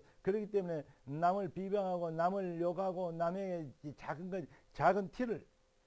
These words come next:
자기의 눈에 들보를 안 보고 작은 것을 얘기하죠. 그래가지고 교회 안에서도, 자기 교단 안에서도 같이 싸웁니다. 그래야지 그 문제들을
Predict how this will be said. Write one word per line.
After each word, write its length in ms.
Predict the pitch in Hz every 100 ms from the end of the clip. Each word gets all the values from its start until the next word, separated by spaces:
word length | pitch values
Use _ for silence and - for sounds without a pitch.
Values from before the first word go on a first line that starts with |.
| _
자기의 360 | - 185 220 196
눈에 280 | 185 208 -
들보를 460 | 190 - 220 202
안 120 | 180
보고 200 | 190 190
작은 280 | - 170 180
것을 340 | 196 185 175 - - - _ _ _ _ _ _ _ _ _ -
얘기하죠. 440 | 165 156 165 127 - _ _ - _ _ _ _ _ _ _ - - -
그래가지고 560 | 233 262 247 233 233 185
교회 320 | 208 254 247
안에서도, 540 | 214 233 202 196 185
자기 380 | - 180 208 214 -
교단 300 | 190 208 226
안에서도 360 | 208 220 185 190
같이 360 | - 220 220
싸웁니다. 560 | - 240 254 226 147 - - - - _ - _ _ _ _ _ -
그래야지 420 | 226 240 233 226
그 120 | -
문제들을 920 | 247 214 240 233 247 220 226 226 196